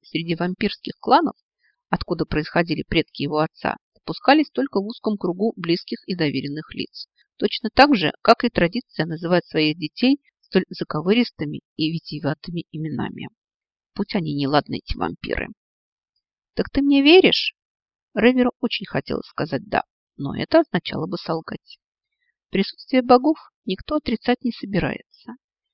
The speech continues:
Но они так редко проявляют себя, предпочитая отделываться мелкими показными чудесами,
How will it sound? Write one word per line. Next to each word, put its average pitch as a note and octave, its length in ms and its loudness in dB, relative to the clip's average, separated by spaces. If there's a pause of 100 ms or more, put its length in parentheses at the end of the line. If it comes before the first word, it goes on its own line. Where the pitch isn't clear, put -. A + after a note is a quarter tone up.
(180)
Но E3+ 140 2
они A3+ 160 4
так - 220 0
редко - 340 0
проявляют D#3+ 600 0
себя, - 320 -10 (220)
предпочитая - 720 -2
отделываться E3 640 -2
мелкими D#3+ 440 -4
показными D3+ 540 -4
чудесами, D3+ 680 -10